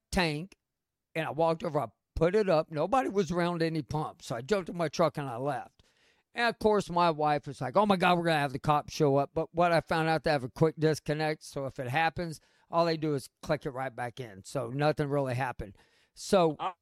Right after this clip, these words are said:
Speaker 1: when you get good
Speaker 2: Oh,
Speaker 1: news and,
Speaker 2: okay.
Speaker 1: and, and you're
Speaker 2: <laughs>
Speaker 1: happy and you're trying to do twelve different things when you're at a gas pump, make sure you kinda take the handle
Speaker 2: <laughs>
Speaker 1: out of the gas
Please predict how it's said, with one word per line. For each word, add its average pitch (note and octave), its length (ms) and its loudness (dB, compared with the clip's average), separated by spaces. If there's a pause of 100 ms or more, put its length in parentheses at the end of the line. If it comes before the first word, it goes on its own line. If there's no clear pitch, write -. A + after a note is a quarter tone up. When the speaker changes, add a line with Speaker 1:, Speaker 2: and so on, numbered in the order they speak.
Speaker 1:
when D#3+ 200 0
you A#3+ 100 4
get D#4 320 4
good C4+ 200 8
Speaker 2:
Oh, F3+ 100 6
Speaker 1:
news G3 320 2
and, E3 140 8
Speaker 2:
okay. B3+ 360 4
Speaker 1:
and, E3+ 220 -2
and D#3+ 160 2
you're D3+ 140 0
Speaker 2:
<laughs> - 20 -4
Speaker 1:
happy G3+ 720 2 (300)
and E3 140 0
you're D#3 100 2
trying E3+ 280 -2
to D3+ 80 -4
do D3 40 -6
twelve D#3+ 360 0
different D3+ 320 -4
things D#3 400 -4
when C#3+ 160 -6
you're C#3 100 -4
at C#3+ 120 -2
a B2 40 -12
gas C#3 260 -4
pump, - 240 -4 (500)
make G4+ 440 -2
sure C4+ 320 2
you B3+ 240 -2
kinda E3+ 400 -4
take D3 340 -8
the C#3+ 100 -6
handle D3+ 440 2
Speaker 2:
<laughs> - 40 4
Speaker 1:
out C#3 240 0
of D#3+ 100 -4
the F3 100 -2
gas E3 520 -6